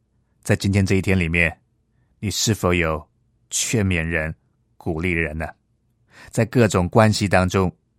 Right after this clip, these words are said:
是借着你的说话，使对方和你拉近了关系，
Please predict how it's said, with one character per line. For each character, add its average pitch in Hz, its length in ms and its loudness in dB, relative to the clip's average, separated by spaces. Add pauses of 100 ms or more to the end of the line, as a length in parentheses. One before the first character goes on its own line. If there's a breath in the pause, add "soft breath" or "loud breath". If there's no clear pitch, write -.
(380 loud breath)
是 - 220 -2
借 151 400 2
着 107 180 2
你 95 120 2
的 101 140 0
说 190 560 2
话， 160 480 0 (720 loud breath)
使 - 260 0
对 160 340 2
方 151 240 2
和 135 260 2
你 95 280 2 (220 soft breath)
拉 175 560 0
近 165 280 2
了 113 140 4
关 180 560 2
系， 120 400 2